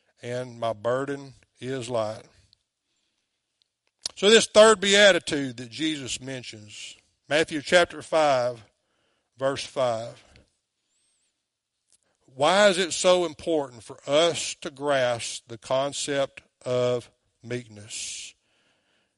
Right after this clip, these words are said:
Jesus says in the Beatitudes, "Blessed are the poor in spirit, for theirs is the kingdom of heaven." Present tense, right now. That blessing is for followers of Jesus Christ at this very moment.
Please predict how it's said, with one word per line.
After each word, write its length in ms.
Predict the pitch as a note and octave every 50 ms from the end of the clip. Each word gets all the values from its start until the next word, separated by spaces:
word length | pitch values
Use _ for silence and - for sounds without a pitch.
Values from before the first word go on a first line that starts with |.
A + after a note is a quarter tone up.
| _
Jesus 360 | - C#3 D3 E3 E3 E3 C#3+
says 320 | - - F3+ F3+ F3 D#3+ D3+
in 80 | E3
the 80 | D#3+ D#3
Beatitudes, 580 | C#3+ D#3 D#3+ E3 E3+ D#3 C3 - C3+ B2 A2+ G#2+
"Blessed 480 | G2+ G2+ B2 C#3+ E3 F#3+ F3 - -
are 80 | F#3 E3+
the 80 | E3
poor 320 | D3 - - F3+ F3 F3 E3+
in 60 | D3
spirit, 560 | - - - - D3 C3 B2 A2+ A2+ A2 - _ _ _ _ _ _ _ _ _ _ _ _ -
for 120 | A2+ A#2
theirs 320 | A#2+ D#3+ F3+ F#3+ F3+ D#3+
is 400 | F3+ F3+ G3 G#3 F#3+ F3 D3+ C#3
the 140 | - D3+ C3+
kingdom 400 | - - D3 D3 D3+ D3+ D3+ D3
of 120 | D3+ D3 B2
heaven." 320 | D3 D3+ C#3+ B2 A2+ G#2 _
Present 380 | - C#3+ D3+ D#3 D3 D#3+ C#3+ -
tense, 420 | - E3+ D3+ B2+ A#2+ A#2 - -
right 300 | A#2 A2 A2+ A#2+ C3 C3+
now. 340 | C#3+ D#3 D#3 C#3 A#2+ A2 A2+ A2+
That 200 | A#2+ B2+ B2+ A#2+
blessing 440 | C#3 C#3+ D3 D3 - - D3+ D3 C#3+
is 180 | C#3 C#3 C3
for 480 | - - - C#3 C3+ C#3 C3+ C3 A#2+ _ _ _ _ _ _ _ _ _ _ _ _ _ _ -
followers 500 | C#3+ C#3 C#3+ D3 D3+ D#3 D#3 D#3+ D#3 C#3+
of 140 | D3+ D3+ C#3
Jesus 380 | B2+ D3+ D3+ D#3 D#3 D#3+ C#3+ -
Christ 520 | - - D3+ C#3 B2+ B2 A#2+ - - -
at 280 | A#2+ B2+ C#3 C#3+ _ -
this 180 | D3+ C#3+ -
very 320 | C3+ B2+ C#3+ D3 C#3+ C#3+ C#3
moment. 500 | C#3 C#3 C3 B2+ A#2+ A2+ A2+ A#2 A#2